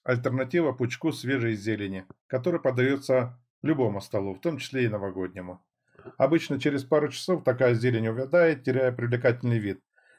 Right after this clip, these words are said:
Сегодня я хочу вам предложить зеленый соус из этой самой зелени, который уж точно не увядает и даже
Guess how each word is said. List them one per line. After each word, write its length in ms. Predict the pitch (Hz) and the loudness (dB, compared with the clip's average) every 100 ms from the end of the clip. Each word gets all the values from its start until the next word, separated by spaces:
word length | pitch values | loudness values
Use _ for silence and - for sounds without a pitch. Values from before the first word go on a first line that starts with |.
| _ | _
Сегодня 600 | - 139 180 160 160 156 | -2 2 2 2 0 -2
я 160 | 135 147 | 0 2
хочу 260 | 120 120 123 | 2 2 0
вам 180 | 107 | 0
предложить 460 | 101 104 113 117 147 | -2 -2 0 0 -2
зеленый 480 | 107 127 131 113 107 | -2 2 4 2 0
соус 460 | - 160 135 - - | 0 2 2 0 -2
из 180 | 123 | 0
этой 220 | 123 120 107 | 2 2 0
самой 380 | - 104 104 | 2 2 2
зелени, 480 | 101 156 139 101 95 - _ | -2 0 0 -4 -8 -14 _
который 340 | 123 123 127 | -4 2 2
уж 140 | 120 123 | 2 2
точно 380 | 143 120 - | 0 0 0
не 120 | 101 101 | -6 -4
увядает 640 | 98 98 104 156 120 - | -2 -2 2 2 2 -2
и 80 | 113 | -2
даже 500 | 107 120 113 120 | 2 2 2 -2